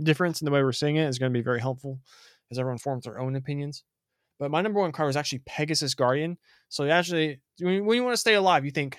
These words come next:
six drops, obviously. But it's an adventure six drop. And so, um, it's a, on its own, it's a six mana, three three flyer. And it says, "At the beginning of your end step, if a permanent you control left the battlefield, and you make a one one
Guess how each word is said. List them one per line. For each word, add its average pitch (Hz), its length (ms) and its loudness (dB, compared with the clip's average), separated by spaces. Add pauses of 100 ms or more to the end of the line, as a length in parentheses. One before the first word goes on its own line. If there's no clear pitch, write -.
(160)
six - 380 -4
drops, - 420 -4 (140)
obviously. 160 500 -2 (680)
But 160 80 -2
it's - 80 -4
an 170 100 0
adventure 156 380 -2
six 165 220 -2
drop. 170 260 4 (1300)
And 170 320 2
so, 151 360 4
um, 127 400 2
it's 175 140 2
a, 147 240 4 (140)
on 247 180 6
its 202 140 4
own, 180 160 8
it's 170 100 2
a 160 60 0
six 180 300 2
mana, 165 320 6
three 165 240 4
three 160 180 4
flyer. 160 460 6
And 147 80 -2
it - 20 -6
says, 143 140 -2
"At 143 80 -4
the 143 40 -4
beginning 160 360 4
of 147 80 2
your 147 120 0
end 147 200 -2
step, 165 180 -2
if - 80 -14
a 131 60 -12
permanent 156 320 -4
you 139 40 -8
control 139 300 -6
left 147 180 0
the 135 60 -10
battlefield, 131 460 -2
and 139 80 -2
you 127 40 -2
make 135 140 -2
a 120 60 -4
one 127 220 -2
one 127 280 -6